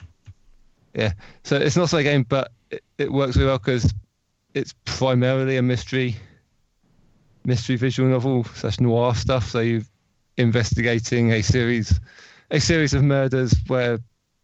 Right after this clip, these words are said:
sort of some terrorists have caught, yeah, sorry, series of murders where they're sort of building up to a specific day where stuff is going to happen.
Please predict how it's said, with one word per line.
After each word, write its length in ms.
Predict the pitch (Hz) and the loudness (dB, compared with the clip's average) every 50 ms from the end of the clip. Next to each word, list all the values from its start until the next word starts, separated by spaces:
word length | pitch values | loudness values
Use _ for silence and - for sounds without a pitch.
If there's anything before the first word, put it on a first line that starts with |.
| _ _ _ _ _ _ _ _ _ _ _ _ _ _ _ _ _ _ _ - | _ _ _ _ _ _ _ _ _ _ _ _ _ _ _ _ _ _ _ -6
sort 120 | - - | -6 -4
of 40 | - | -2
some 80 | 120 131 | -2 0
terrorists 340 | - 135 131 123 117 110 120 | 2 2 2 2 0 0 -2
have 80 | - | -2
caught, 240 | - - 123 - - - _ _ _ _ _ _ _ - | -2 -2 -4 -4 -6 -12 _ _ _ _ _ _ _ -6
yeah, 200 | - 107 98 - - - - _ _ | -6 -6 -6 -8 -10 -18 -20 _ _
sorry, 200 | - - - - - - - - - - - - - - _ _ _ _ | -12 -10 -10 -10 -10 -14 -18 -20 -20 -20 -20 -20 -20 -20 _ _ _ _
series 360 | - - 180 170 160 143 - | -4 -2 0 2 2 2 2
of 100 | 135 123 | 2 4
murders 500 | 131 135 135 131 123 117 123 120 110 104 | 4 4 4 2 2 0 -2 -2 -2 -2
where 140 | 117 123 117 | -2 -2 0
they're 160 | 120 117 113 - | -2 -4 -4 -6
sort 140 | - 117 110 | -8 -8 -6
of 60 | 113 | -2
building 320 | - 127 120 117 120 117 | -2 0 2 2 2 2
up 160 | 120 113 - - | 2 0 -2 -4
to 280 | - - 123 113 110 110 | -2 -2 0 0 2 0
a 220 | 110 110 113 113 104 | 0 0 0 -2 -4
specific 580 | - - - 104 101 - - 117 107 104 107 | -6 -6 -2 0 0 0 0 -2 -4 -8 -6
day 340 | - 123 120 117 113 110 113 | -2 -2 0 0 2 0 0
where 260 | 107 110 107 107 104 95 | 0 0 0 0 0 2
stuff 300 | - - - 127 - - | 2 2 2 0 -2 -4
is 100 | 110 98 | -4 -2
going 220 | - 123 110 107 | 0 2 2 2
to 120 | 101 107 101 | 0 0 0
happen. 360 | 113 110 104 - 107 110 | -2 -2 0 0 0 0